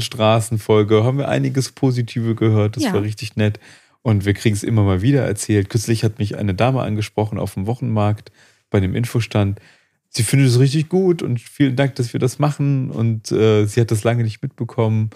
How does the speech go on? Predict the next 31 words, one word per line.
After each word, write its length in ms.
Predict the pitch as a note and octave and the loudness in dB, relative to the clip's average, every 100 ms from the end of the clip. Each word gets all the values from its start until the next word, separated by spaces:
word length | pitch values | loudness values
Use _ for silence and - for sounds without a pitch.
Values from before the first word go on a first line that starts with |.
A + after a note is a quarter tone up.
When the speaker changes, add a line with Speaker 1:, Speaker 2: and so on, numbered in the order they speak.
| - - - - _ - | -14 -20 -20 -20 _ -4
Speaker 1:
Und 100 | G2+ | -2
deshalb 460 | - F#2+ E2+ - - | 2 0 0 -6 0
Mundpropaganda 1040 | G2+ A2+ - B2+ F2 - F2 F2 F2+ A2+ - | 2 2 -2 -10 -8 -4 -2 0 -2 -2 -4
Speaker 2:
Ja. 200 | G3+ F#3+ | -4 0
Speaker 1:
hilft 240 | F#2 F2+ F2 | 0 0 -4
uns 140 | E2+ | -4
am 100 | F2+ | -4
meisten. 480 | E2+ F#2 - F#2 F2+ _ | -2 -4 -4 -6 -8 _
Speaker 2:
Auf 160 | - G#3+ | -6 -4
jeden 220 | G#3+ G#3 | -4 -4
Fall. 320 | - G#3 F#3+ - _ _ _ _ | -4 -6 -8 -10 _ _ _ _
Immer 260 | C4+ C#4+ C4 | 2 2 2
weiter 240 | A#3+ A#3+ | -2 -2
erzählen, 640 | A#3+ A3 - A3 G#3+ G#3+ G#3+ | -6 -6 -4 0 0 0 -2
gerne 320 | A3+ B3+ B3 | 0 0 0
auch 80 | A3+ | -4
teilen 320 | - G#3 G#3 | -2 0 0
auf 140 | G#3 F#3+ | 0 -4
Social 320 | G#3 F#3+ G3 | -6 -6 -4
Media. 340 | F#3+ F#3 F#3+ - - _ | -2 -2 -4 -8 -20 _
Wir 100 | - G3 | -2 0
würden 180 | F#3+ | 2
uns 240 | G3+ F#3+ - | 0 -4 -4
sehr 260 | G3 F#3 F3+ | -2 0 -2
freuen. 320 | - - - _ _ _ _ _ _ _ | -6 -14 -14 _ _ _ _ _ _ _
Speaker 1:
Schön, 260 | - C3 B2 | 0 2 4
dass 300 | G2 F#2 - | 2 2 -2
Ann-Kathrin 460 | G#2+ F#2+ F2+ F#2+ E2 | -4 -2 -2 -4 -2
Vossler 340 | F2 E2 F#2 | -4 -2 -2
da 220 | F#2 G2+ | 0 2
war. 320 | A2 D3+ G3+ | 4 2 0